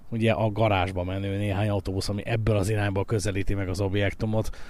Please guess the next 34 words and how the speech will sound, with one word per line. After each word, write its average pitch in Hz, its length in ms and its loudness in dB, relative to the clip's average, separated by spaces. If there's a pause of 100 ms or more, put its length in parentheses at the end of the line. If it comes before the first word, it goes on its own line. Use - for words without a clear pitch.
(180)
A - 60 -16
járművezetőre 151 580 4
valószínűleg 127 340 2
a 127 40 2
frászt 143 300 2
is 110 100 -2
hoztuk, 123 300 0
hogy 123 160 0
itt 135 280 -4
ő 123 100 4
ugye 120 200 4
hát 117 120 2
utasra 117 360 0
nem 113 180 0
számított, 98 680 -2
lekapcsolt 110 440 2
utastérvilágítással 104 920 -4
érkezett 98 380 -2
már, 107 200 -4
úgyhogy 110 300 -2
egy 110 120 0
ilyen 117 320 2 (520)
hangulatvilágítást 120 1000 4
a 113 40 -6
szitáron 104 480 -2
azon 104 200 -2
fölkapcsolt, 98 520 -2
hogy 104 100 -6
azért 107 280 -4
úgy 101 100 -4
mégis 104 320 -2
legyen 104 280 -2
valami 98 240 -4
látszatja, 110 600 0